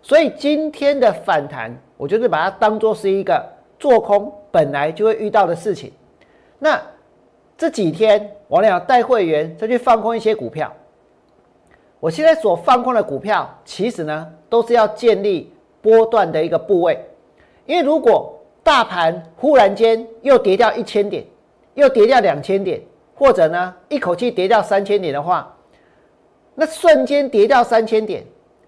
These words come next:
你要在短期之内去累积空单是很困难的，对不对？所以现在放空确实是被嘎，没有错，会被嘎，还是会被嘎。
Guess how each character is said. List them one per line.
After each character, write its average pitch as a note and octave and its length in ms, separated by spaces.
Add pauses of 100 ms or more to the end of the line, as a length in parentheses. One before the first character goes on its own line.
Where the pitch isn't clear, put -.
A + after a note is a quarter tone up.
(200)
你 D#3+ 100
要 A3+ 60
在 - 100
短 E3+ 320
期 F3 160
之 A#3 160
内 A#3 300
去 C4+ 160
累 F3 220
积 G#3 300 (100)
空 A3 240
单 G3 260
是 B3 140
很 F3 120
困 F#3+ 220
难 G2 140
的， - 60 (140)
对 A#3 120
不 A#3 60
对？ B3+ 180 (540)
所 D4+ 180
以 C#4 60
现 D4 380
在 B3+ 200
放 A3+ 240
空 G#3 340 (180)
确 C4 240
实 D3+ 200
是 G3 120
被 F#3+ 220
嘎， C#3+ 240
没 D#3 80
有 E3 100
错， E3 140
会 G#3 160
被 G3 140
嘎， - 80
还 E3 100
是 E3+ 120
会 A#3+ 60
被 A3+ 140
嘎。 E3+ 240